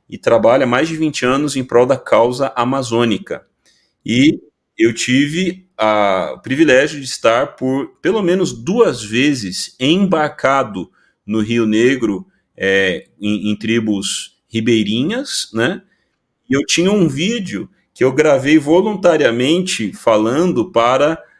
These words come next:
a ong Litro de Luz, que trabalha soluções não energéticas pra iluminação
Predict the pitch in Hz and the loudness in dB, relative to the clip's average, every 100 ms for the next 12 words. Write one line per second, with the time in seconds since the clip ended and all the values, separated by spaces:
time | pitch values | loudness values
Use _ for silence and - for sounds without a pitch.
0 | _ - 110 110 120 143 143 135 139 165 | _ -4 0 2 2 0 0 0 0 0
1 | 160 156 156 135 127 139 - - - _ | -4 -2 0 0 0 -2 -4 -8 -12 _
2 | _ _ - 95 - 107 110 120 127 - | _ _ -16 -6 -2 2 2 2 -2 -2
3 | 127 117 - 127 127 139 131 - - - | -2 -2 -4 0 0 0 -2 -6 -8 -6
4 | 113 123 147 170 156 139 113 117 131 - | -2 2 4 4 2 0 0 2 0 -2
5 | - 135 - 123 131 131 131 123 - 113 | -10 -10 -2 0 0 0 -2 -4 -4 -2
6 | 113 120 | -2 -2